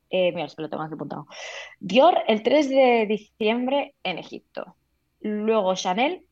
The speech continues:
hoy, seis de diciembre, en Dakar. Dentro de dos días, el ocho, Celine en Los Ángeles.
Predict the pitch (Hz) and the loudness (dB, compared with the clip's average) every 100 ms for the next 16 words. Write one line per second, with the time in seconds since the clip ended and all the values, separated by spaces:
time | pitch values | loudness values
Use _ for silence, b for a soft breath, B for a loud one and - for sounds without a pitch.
0 | _ 185 214 302 - 226 196 190 180 190 | _ -2 -2 -2 -8 -10 -8 -12 -12 -8
1 | 220 269 - - 175 156 151 - - _ | -6 -6 -6 -6 -4 -2 -4 -8 -12 _
2 | _ _ - _ - 285 311 277 254 262 | _ _ -20 _ -2 0 2 0 0 -4
3 | 311 311 - 202 208 240 - 339 349 - | -6 -6 -10 -10 -8 -10 -8 -8 -8 -10
4 | - 202 214 277 302 - 214 185 175 151 | -6 -4 0 -2 -2 -4 -4 -2 -4 -6
5 | 151 151 - - _ | -8 -12 -12 -20 _